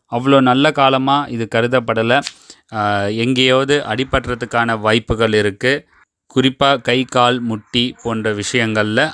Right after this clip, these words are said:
அடிபடுறதுக்கான சின்ன லேசான காயங்கள் ஏற்படுறதுக்கான வாய்ப்புகள் இருக்கு.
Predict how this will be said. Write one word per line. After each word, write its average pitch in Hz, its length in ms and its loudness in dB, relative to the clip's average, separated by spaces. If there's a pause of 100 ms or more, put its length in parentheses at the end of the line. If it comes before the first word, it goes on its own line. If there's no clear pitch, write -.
அடிபடுறதுக்கான 113 760 -2
சின்ன 165 280 0
லேசான 131 460 2
காயங்கள் 113 460 -2
ஏற்படுறதுக்கான 107 800 -4
வாய்ப்புகள் 98 480 -2
இருக்கு. 95 420 -4